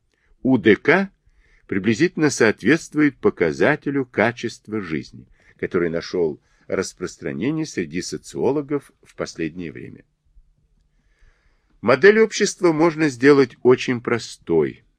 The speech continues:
ограничив варианты координат социального строя, число социальных групп,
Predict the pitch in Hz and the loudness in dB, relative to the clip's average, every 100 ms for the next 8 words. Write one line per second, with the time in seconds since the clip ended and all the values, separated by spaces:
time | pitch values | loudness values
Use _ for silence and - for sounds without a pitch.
0 | _ 87 82 87 90 95 - 80 76 76 | _ -10 -2 0 0 -2 -4 -8 -6 -4
1 | 78 90 82 80 - 82 65 71 71 139 | -2 -2 -4 -8 -6 -6 -4 -6 -2 -2
2 | 147 104 - 92 95 90 85 - - 90 | -2 -10 -8 -6 -4 -6 -8 -12 -4 0
3 | 90 80 - _ _ _ _ - 123 - | 2 0 -6 _ _ _ _ -4 -4 0
4 | 170 - 101 - 87 78 69 60 - 123 | 0 0 -6 0 0 0 -4 -10 -2 0
5 | 165 _ | -2 _